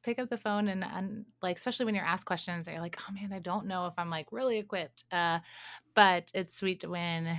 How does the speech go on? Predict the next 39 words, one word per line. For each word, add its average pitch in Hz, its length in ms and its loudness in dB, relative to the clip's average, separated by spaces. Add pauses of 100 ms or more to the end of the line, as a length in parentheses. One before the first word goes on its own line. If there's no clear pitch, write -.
(120)
we 190 80 -6
get 185 160 -4
to 175 320 0
just 185 200 -8
have 170 200 6
those, 175 240 -4
even 269 260 2
some 233 160 4
hard 202 220 4
conversations 165 640 -4
with 165 100 -6
ministry 165 300 -6
partners, 165 320 -6
and 175 80 -6
to 170 80 -2
realize, 160 340 -4
like, 196 180 -18
they 233 140 -4
are 269 80 -6
for 185 300 -4
us 208 560 -2
and, 170 640 -4 (460)
um, 185 460 4 (120)
are 202 140 0
so 196 180 -4
excited 165 500 -2
about 165 280 0
what 160 400 -2
God 170 160 0
is 160 160 -4
doing 151 500 -6
in 175 120 -6
the 170 100 -6
midst - 440 -10 (140)
of 160 360 -4 (440)
our 185 80 -6
ministry. 160 500 -8
And 196 120 -8
so 180 260 0